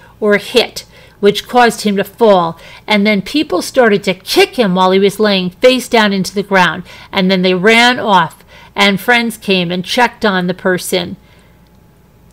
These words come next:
The witness did not recall anyone but his friends helped move Preston off the roadway. They had moved Preston onto the walkway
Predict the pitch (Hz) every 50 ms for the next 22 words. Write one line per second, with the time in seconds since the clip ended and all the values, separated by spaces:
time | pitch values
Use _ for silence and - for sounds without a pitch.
0 | _ _ _ _ _ _ _ _ _ - 190 190 220 247 262 277 285 254 - -
1 | 233 208 208 214 208 214 226 226 220 - - 208 202 - - - 262 294 320 320
2 | 311 294 269 233 254 226 226 190 - - - 233 220 202 190 185 180 175 - -
3 | 214 208 208 - - 226 208 220 220 208 190 175 - - - - 214 202 - -
4 | - 196 180 170 - - - 220 214 202 185 - - 202 180 175 208 214 208 202
5 | 196 180 185 185 175 - - - _ _ _ _ _ _ _ _ _ _ _ _
6 | _ _ - - 208 208 208 202 202 202 202 196 - - 196 202 202 196 185 196
7 | 220 269 285 277 277 277 262 - - - - 247 226 214 - - - 220 214 214
8 | 220 226 226 - 247 240 226 208 202 214 214 208 208 - - 196 196 190 190 190
9 | 185 185 190 190 185